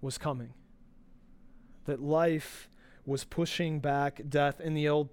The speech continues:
the oppressive world of the old ruler was crumbling, and the new world was being made. And so what is that kingdom like? There's a description of it in verse twenty-three through twenty-five.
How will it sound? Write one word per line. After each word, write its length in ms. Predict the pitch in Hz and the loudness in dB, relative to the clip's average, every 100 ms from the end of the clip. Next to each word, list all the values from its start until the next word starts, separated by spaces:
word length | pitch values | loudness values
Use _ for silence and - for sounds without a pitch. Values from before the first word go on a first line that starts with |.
| - | -8
the 200 | 175 156 | -2 2
oppressive 840 | 147 - 180 170 - 185 175 170 - - - | 2 2 2 2 2 4 4 0 -12 -20 -4
world 420 | 151 160 165 165 | 2 4 6 4
of 180 | 165 156 | 2 -2
the 120 | 143 | 2
old 300 | 147 156 175 | 4 6 4
ruler 380 | 160 170 165 165 | 4 4 6 6
was 180 | 151 139 | 4 0
crumbling, 640 | - 165 160 165 175 175 170 - - | 0 0 2 2 2 0 -2 -8 -4
and 160 | 156 | 0
the 60 | 156 | 0
new 260 | 143 160 185 | 2 2 2
world 540 | 160 160 160 160 147 - - | 4 4 6 4 0 -8 -6
was 180 | 151 139 | -2 -2
being 340 | 131 160 160 147 | 0 0 2 2
made. 280 | 147 156 | 2 2
And 100 | 156 | 0
so 140 | 147 147 | 0 0
what 260 | 139 165 - | 2 0 2
is 240 | 180 160 | 0 2
that 240 | 165 160 | 0 -2
kingdom 480 | - 170 165 160 151 | -2 0 2 2 0
like? 380 | 143 151 185 - - - - - | 0 0 0 -4 -20 -20 -20 -8
There's 160 | 147 143 | -4 -2
a 40 | |
description 480 | 143 - 165 - 151 | -2 -2 -2 -2 -2
of 160 | 143 135 | 0 -2
it 120 | 135 - - - | -6 -12 -20 -10
in 120 | 147 | -4
verse 200 | 143 143 | -2 -2
twenty-three 460 | - 143 143 143 139 | -2 -4 -2 -2 -4
through 160 | 135 | -4
twenty-five. 540 | 127 135 131 - 120 | -8 -6 -6 -8 -12